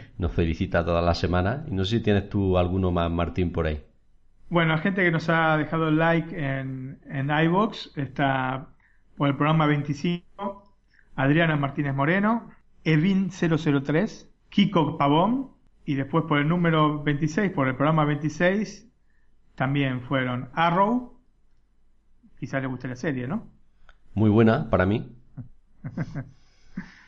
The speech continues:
Speaker 2: Luis Alfonso Gómez Gómez y, eh, George Santos. Así que, bueno, a todos ellos agradecerles por habernos dejado el like y por, este, escucharnos.
Speaker 1: Bueno, y hablando de Arrow, Martín,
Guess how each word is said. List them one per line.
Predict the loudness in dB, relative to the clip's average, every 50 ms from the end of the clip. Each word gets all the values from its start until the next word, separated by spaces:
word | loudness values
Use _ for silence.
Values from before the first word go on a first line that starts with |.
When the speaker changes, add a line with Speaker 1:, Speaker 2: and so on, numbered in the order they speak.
| -20 -20 -20 -20 -20 -20 -8 0
Speaker 2:
Luis | 2 2 4 4 2
Alfonso | 2 2 2 2 2 2 2 2 2
Gómez | 2 2 2 2 2 2
Gómez | 2 2 2 2 0 -2 -4 -8 -16 -20 _ _ -4
y, | -2 -2 -2 -2 -2
eh, | 0 0 0 0
George | 2 2 0 0 0 -2 -10 -16 -10
Santos. | -6 -4 -4 -4 -4 -8 -12 -14 -18 -20 -20 _ _ _ _ _ _ _ _ _ _ _ _ _ _ -16
Así | -14 -14 -10 -8 -10 -6
que, | -2 -2 0 0
bueno, | 0 0 0 0 -2 -2 -2 -2 -2 -2 -2 -4 -4 -2
a | -2 -2 -2 0
todos | 2 2 2 4 2 0
ellos | 0 2 2 2 2 0 -4 -10 -18 _ _ _ _ -20 _ _ _ -20 _ _ _
agradecerles | -2 0 2 2 0 0 2 0 2 2 2 0 0
por | 0 0 2 2 2 2 0 -2
habernos | -4 -4 -4 -4 -4 -4 -4 -4
dejado | -2 0 0 2 4
el | 4 4
like | 4 4 4 2 0 -2 -2
y | -2 -2
por, | -2 -2 -4 -2 -2 -2
este, | -4 -4 -4 -4 -4 -2 -2 0 -2 -2
escucharnos. | -2 -2 -2 -2 0 -2 -2 -2 -4 -6 -8 -8 -4
Speaker 1:
Bueno, | 2 2 4 4 4 2 0
y | -2 -4 -2 -2 0
hablando | 0 0 2 2 2 2 2 2 2 2
de | 2 2 2 2
Arrow, | 0 0 2 2 0 0 0
Martín, | 0 -2 0 0 -2 -2 -2 -2 -2 -4 -6 -12 -14 -18